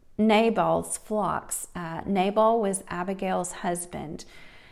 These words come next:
And Nabal was not a great guy. We don't want to go into all of the details of it, but Nab-, Nabal was kind of a jerk. And so, um, that's what makes this story even more entertaining, in my opinion.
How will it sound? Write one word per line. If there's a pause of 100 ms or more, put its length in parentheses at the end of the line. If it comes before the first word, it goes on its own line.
(380)
And
Nabal
was
not
a
great
guy.
We
don't
want
to
go
into
all
of
the
details
of
it,
but
Nab-,
Nabal
was
kind
of
a
jerk.
And
so, (420)
um, (200)
that's
what
makes
this
story
even
more
entertaining,
in
my
opinion.